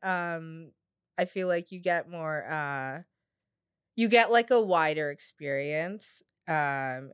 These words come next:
and so you can work with, uh, different members. Like, if you're not, like, so as a staffer,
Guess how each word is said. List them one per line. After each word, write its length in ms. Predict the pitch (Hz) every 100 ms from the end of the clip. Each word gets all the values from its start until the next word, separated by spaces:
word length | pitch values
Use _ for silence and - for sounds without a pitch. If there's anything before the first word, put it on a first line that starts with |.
| -
and 320 | 151 143 151
so 120 | -
you 100 | 151
can 200 | 165 151
work 280 | 147 147 -
with, 280 | 143 139 151 -
uh, 380 | 143 135 127 127 - _ _ _ -
different 400 | 160 - 151 143
members. 640 | 147 135 - 147 160 180
Like, 140 | 156 143
if 140 | 160
you're 100 | 175
not, 280 | 170 165 151
like, 300 | 156 147 -
so 380 | - 175 156 - _ _ _ _ _ _ _ _
as 220 | 180 180 185
a 40 |
staffer, 800 | - - 160 165 196 185 190 202